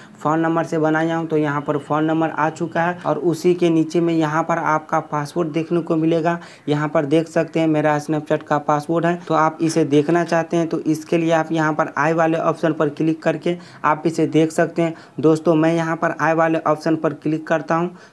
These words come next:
तो यहाँ पर देख सकते हैं, मेरा पासवर्ड आ चुका है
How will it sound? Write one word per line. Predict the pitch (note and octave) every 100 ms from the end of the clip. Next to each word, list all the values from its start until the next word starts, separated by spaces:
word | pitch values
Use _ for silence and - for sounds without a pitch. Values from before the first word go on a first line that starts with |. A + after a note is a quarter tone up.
| -
तो |
यहाँ | D3 D3+ D#3+
पर | D#3+ D#3
देख | D3+ D#3+
सकते | F3 E3 E3+
हैं, | D#3+
मेरा | D#3 D#3
पासवर्ड | D3+ D#3 D3+ E3 D#3
आ | C#3 D#3
चुका | D#3+ E3 D#3+
है | E3+